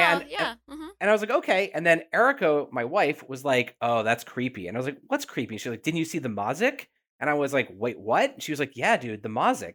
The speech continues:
Speaker 2: And so I rewound and watched it again. And if you watch, you see, after he walks off camera, if you look at the porch of the Litvak's house, you see the Mazik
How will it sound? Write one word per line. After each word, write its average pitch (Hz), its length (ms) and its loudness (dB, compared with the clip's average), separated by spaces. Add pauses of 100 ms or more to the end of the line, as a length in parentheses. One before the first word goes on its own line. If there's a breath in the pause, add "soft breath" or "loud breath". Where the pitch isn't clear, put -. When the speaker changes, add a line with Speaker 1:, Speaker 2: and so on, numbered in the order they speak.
Speaker 2:
And 127 80 -10
so 151 100 2
I 135 80 6
rewound 131 840 0
and 120 140 -8
watched 123 300 -2
it 156 60 -8
again. 139 440 -2 (600 loud breath)
And 160 140 4
if 151 80 -2
you 147 100 -2
watch, 151 580 0 (720)
you 143 220 -2
see, 185 580 -4
after 196 300 0
he 190 220 -4
walks 139 380 0
off 123 180 4
camera, 165 600 -4
if 127 140 -8
you 135 100 -4
look 160 200 0
at 190 100 -8
the - 80 -2
porch - 600 -2
of 107 120 -6 (100)
the 113 140 -6
Litvak's 151 440 -2
house, 202 440 -4 (580)
you 139 200 -2
see 180 420 -4
the 151 140 2
Mazik 123 720 0